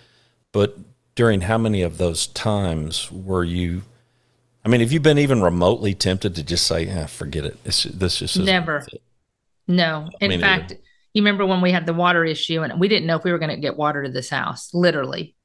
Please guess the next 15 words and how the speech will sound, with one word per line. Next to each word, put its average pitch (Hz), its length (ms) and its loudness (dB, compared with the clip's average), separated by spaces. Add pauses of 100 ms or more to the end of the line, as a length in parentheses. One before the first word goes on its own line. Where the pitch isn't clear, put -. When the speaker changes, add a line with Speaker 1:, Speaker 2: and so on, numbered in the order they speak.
(140)
Speaker 2:
We 175 180 2
were 180 160 4
at, 160 240 2 (460)
city 214 340 2
said, 185 280 -2
"No, 160 460 0 (340)
no 170 200 2
way, 156 240 0
we're 165 120 -4
not 156 220 -4
bringing 160 240 0
any 156 100 -4
water 147 300 -2
to 143 180 -8
you." 143 340 -6